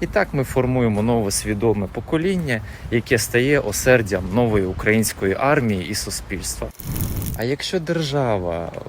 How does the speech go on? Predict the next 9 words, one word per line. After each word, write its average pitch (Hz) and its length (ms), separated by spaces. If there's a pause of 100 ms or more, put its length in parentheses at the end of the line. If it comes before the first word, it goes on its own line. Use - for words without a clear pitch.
(220)
використовуючи 120 1120
оцей 107 540
історичний 117 640
момент 104 640
і 95 60
свій 101 500
там 90 200
апарат 107 500
примусу, 107 640